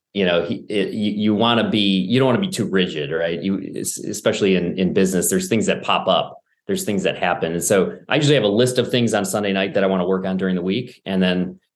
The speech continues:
knowing that not all of those are gonna get done. And sometimes something on Tuesday happens that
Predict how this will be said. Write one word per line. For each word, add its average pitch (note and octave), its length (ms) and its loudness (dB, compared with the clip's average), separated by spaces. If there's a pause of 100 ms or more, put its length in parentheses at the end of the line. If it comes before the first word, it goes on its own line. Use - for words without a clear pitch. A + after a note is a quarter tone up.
(120)
knowing C#3 380 4
that A2+ 360 0
not A#2 280 -2
all G#2+ 140 2
of F#2 160 -4
those G2+ 200 -2
are G2+ 60 -2
gonna F#2 160 -2
get F#2+ 160 -6
done. F#3+ 220 0
And A#2+ 120 -2
sometimes A#2 480 -6
something G#2+ 300 -4
on F#2 100 0
Tuesday A2 360 0
happens F#2+ 460 0
that F2+ 260 -2